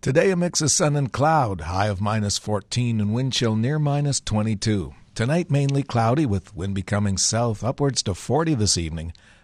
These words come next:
low of minus seventeen, and temperatures going to rise to minus nine by the morning. Wind chill minus twenty-seven this evening. Tomorrow morning, a mix of sun and cloud, becoming cloudy near noon, and there'll be thirty percent chance of flurries in the afternoon.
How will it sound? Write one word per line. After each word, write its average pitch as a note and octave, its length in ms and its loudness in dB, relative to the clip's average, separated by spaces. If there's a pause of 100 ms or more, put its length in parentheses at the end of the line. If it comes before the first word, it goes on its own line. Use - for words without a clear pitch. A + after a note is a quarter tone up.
low A2 240 2
of G#2 80 0
minus A2 380 2
seventeen, G#2+ 680 2
and F#2+ 160 0
temperatures D3+ 560 -2
going C3 260 0
to A#2+ 100 2
rise G#2+ 580 2
to G#2+ 140 -2
minus G#2+ 400 0
nine D3+ 340 0
by D3 180 0
the C#3 120 0
morning. A2 420 0 (560)
Wind F2+ 180 -2
chill A#2 200 2
minus A2 340 2
twenty-seven G2 680 0
this F#2 180 0
evening. D2+ 360 -6 (680)
Tomorrow D#3 240 0
morning, E3 340 2
a D#3+ 60 4
mix D3 240 0
of B2 80 0
sun C3 240 2
and B2 140 -2
cloud, C3+ 400 2 (580)
becoming D#3 380 0
cloudy D#3 420 4
near C#3 160 4
noon, C3+ 500 2
and A2+ 140 0
there'll A#2 140 2
be A2 100 2
thirty E3 380 2
percent E3 400 0
chance C#3+ 240 0
of B2+ 100 2
flurries D#3 380 2
in B2+ 80 2
the B2 180 -2
afternoon. A#2 720 2